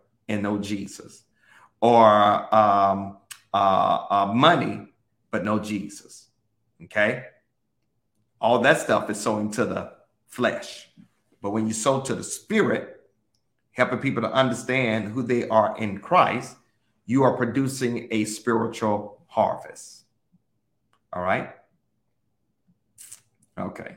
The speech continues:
I, I hope I'm helping somebody. Let me look at verse nine. So then Paul says, "And let us not grow weary while doing good, for in due season we shall reap if we do not lose heart."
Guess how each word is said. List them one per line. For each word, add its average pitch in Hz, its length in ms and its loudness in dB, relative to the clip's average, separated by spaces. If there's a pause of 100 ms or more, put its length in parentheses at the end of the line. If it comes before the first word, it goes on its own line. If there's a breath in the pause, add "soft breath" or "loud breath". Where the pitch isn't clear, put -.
I, 95 240 -4
I 98 140 -2
hope 120 220 -2
I'm 107 80 0
helping 110 260 -4
somebody. - 460 -14 (1300)
Let 127 80 -2
me 117 80 0
look 123 120 -2
at 110 100 -4
verse 113 280 0
nine. 95 200 -6 (1040 soft breath)
So - 140 -10
then 180 520 4 (140)
Paul 151 280 6
says, 139 340 2 (160 loud breath)
"And 190 100 8
let 247 140 12
us 208 60 4
not 208 180 12
grow 196 220 6
weary 190 640 8
while 151 340 8
doing 160 640 0
good, 123 380 -2
for 139 200 2
in 139 220 -2
due 185 180 4
season 143 540 -4 (1040)
we 131 160 -4
shall 131 240 -2
reap 139 440 -6
if 110 160 -16
we 107 120 -4
do 110 240 -4
not 110 360 -2
lose 107 440 -6 (180)
heart." - 380 -8